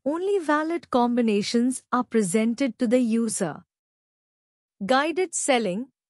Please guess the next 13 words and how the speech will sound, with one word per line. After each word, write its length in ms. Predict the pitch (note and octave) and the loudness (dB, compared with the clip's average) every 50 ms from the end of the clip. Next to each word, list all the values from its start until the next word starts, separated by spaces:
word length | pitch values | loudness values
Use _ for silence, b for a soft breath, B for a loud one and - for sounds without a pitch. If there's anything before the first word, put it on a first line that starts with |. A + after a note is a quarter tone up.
| _ _ | _ _
Pros 380 | - D4 D#4+ F4 G4 G#4+ G4 - | -2 0 0 2 0 -2 -4 -4
Smart 460 | - - C#4 C#4 C#4 D4 D#4+ D4+ - | -6 -4 -2 -2 -2 -2 -2 -4 -4
C 260 | - - - D#4+ D#4+ | -6 0 0 0 0
P 220 | - - D#4+ D#4 | 2 0 0 0
Q 260 | A#3 - - E4 E4 B3 | 0 0 -2 -2 -2 0
provides 640 | - C4 A#3+ A3 G3+ A#3+ A#3 B3 B3+ C4 A3 G#3 | 0 0 0 2 2 2 2 2 2 0 -2 -4
guided 500 | G3+ F3+ A#3 A#3 B3+ C4+ B3 D4+ D4+ A#3+ | -2 0 2 2 2 2 0 -2 -4 -6
selling 520 | - - - - B3+ B3+ C4+ C#4+ C#4+ D4 B3+ | -6 -6 0 0 0 0 0 -2 -4 -6 -8
tools 400 | - C#4 C4 B3 B3 A#3+ G#3 - | -6 -4 -2 0 -2 -2 -4 -4
that 260 | - G3+ F#3+ F#3 - | -4 -4 -4 -4 -6
help 320 | - A#3+ B3+ C#4 E4 D#4+ - | -4 -2 -2 -2 -2 -6 -8
sales 560 | - - - - D4+ D4+ D#4+ E4+ D#4+ B3+ A3 G#3 | -10 -10 -6 -4 -4 -2 -2 -4 -4 -6 -2 0
reps 380 | A#3+ B3 C4 B3+ - - - | 0 0 0 -4 -8 -12 -12